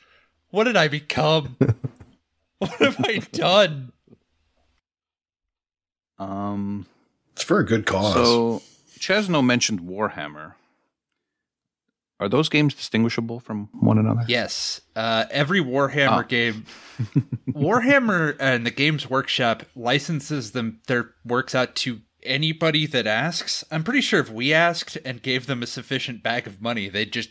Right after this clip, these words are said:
Speaker 1: let us make whatever we wanted. Uh, so games like Blood Bowl,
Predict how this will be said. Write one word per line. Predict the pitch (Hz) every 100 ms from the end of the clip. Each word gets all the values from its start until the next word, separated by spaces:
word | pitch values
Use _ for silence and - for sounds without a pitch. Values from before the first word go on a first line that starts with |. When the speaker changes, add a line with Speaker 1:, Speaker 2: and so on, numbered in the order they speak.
| -
Speaker 1:
let | 104 107
us | 110 -
make | 107
whatever | 110 104 113 113
we | 113
wanted. | 107 143 98 85 - - - - - -
Uh, | - 113 107
so | - 139 127 117 - - _ _ -
games | 143 139
like | 139 -
Blood | 131 143 131
Bowl, | 143 143 139 139